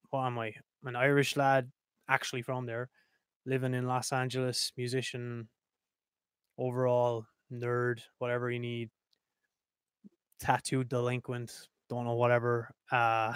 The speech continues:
<laughs> and I have a problem. <laughs> Uh, yeah, so the last few months I've just, uh, spent a lot of time offline, um, because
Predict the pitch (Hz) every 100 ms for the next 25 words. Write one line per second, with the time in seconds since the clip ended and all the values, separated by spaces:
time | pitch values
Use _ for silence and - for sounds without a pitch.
0 | 110 147 - - - 131 131 202 180 123
1 | - - 139 123 110 - - - - -
2 | - - - _ _ - - - - _
3 | _ _ 131 139 139 139 175 147 123 -
4 | 139 135 135 147 147 - 147 139 143 147
5 | - 131 123 135 - _ _ _ _ _
6 | - 120 123 120 120 - - 131 127 127
7 | 131 123 - 127 123 - - 127 131 -
8 | 113 113 113 123 - _ _ _ _ _
9 | _ _ 127 120 117 117 117 117 117 113
10 | 110 123 - 127 123 123 123 123 120 -